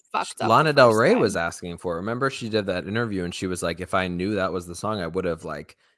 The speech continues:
Speaker 2: written a verse or something. Like, I
Speaker 1: Yeah,
Speaker 2: didn't
Speaker 1: so that's
Speaker 2: know."
Speaker 1: gonna be, that's gonna be, 'cause I already love that song, and I, I
Speaker 2: Me
Speaker 1: mean,
Speaker 2: too.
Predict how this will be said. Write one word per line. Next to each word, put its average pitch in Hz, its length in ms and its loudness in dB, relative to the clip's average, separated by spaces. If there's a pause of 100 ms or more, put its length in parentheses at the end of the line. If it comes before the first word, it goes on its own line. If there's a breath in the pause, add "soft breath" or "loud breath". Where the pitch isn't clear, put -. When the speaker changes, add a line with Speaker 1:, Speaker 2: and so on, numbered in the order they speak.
(260)
Speaker 2:
written 87 320 -4
a 82 60 -2
verse 87 400 2
or 69 80 -8
something. 76 480 -10
Like, 85 220 -6
I 254 40 6
Speaker 1:
Yeah, 240 200 8
Speaker 2:
didn't 165 180 -4
Speaker 1:
so 226 240 2
that's 220 260 4
Speaker 2:
know." - 20 -8
Speaker 1:
gonna 226 180 2
be, 165 400 -4
that's 180 200 0
gonna 123 160 -8
be, - 140 -6
'cause 214 220 -4
I 214 140 6
already 262 200 4
love 180 220 -4
that 175 180 -2
song, 180 300 -2
and 180 240 -4
I, 175 200 -2
I 202 100 2
Speaker 2:
Me - 0 -
Speaker 1:
mean, 208 160 0
Speaker 2:
too. 85 400 0